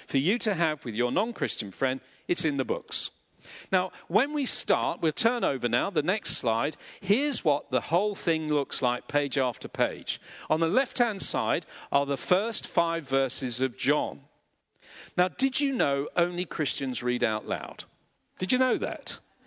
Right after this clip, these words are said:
Well, I've been in business for forty-five years. I've yet to be in a business meeting where I've actually said, "No, we're gonna read the contract out loud." No, we never do that.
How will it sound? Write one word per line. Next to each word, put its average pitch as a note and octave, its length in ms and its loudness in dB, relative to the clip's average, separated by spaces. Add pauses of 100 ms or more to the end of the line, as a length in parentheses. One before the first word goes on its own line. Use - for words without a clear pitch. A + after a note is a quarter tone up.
(300)
Well, D#3+ 120 6
I've A3+ 120 0
been A3 160 0
in F#3+ 100 -2
business C3 360 0
for C#3 100 -2
forty-five C3 800 0
years. G#2 380 0 (220)
I've A#2+ 180 0
yet E3+ 240 0
to D#3+ 100 -8
be D3+ 140 2
in C#3+ 80 -2
a B2+ 60 -4
business C#3+ 420 -2
meeting A2+ 400 -2 (240)
where A#2+ 100 2
I've A#2+ 140 2
actually C#3+ 320 0
said, - 180 -2 (220)
"No, C3+ 160 2
we're C3 100 0
gonna F3 220 0
read D3+ 200 2
the - 60 -6
contract B2 540 -2
out A2 160 0
loud." G2 160 -4
No, C3 140 2
we D3 160 0
never G3+ 240 2
do C#3+ 220 -2
that. G2+ 200 0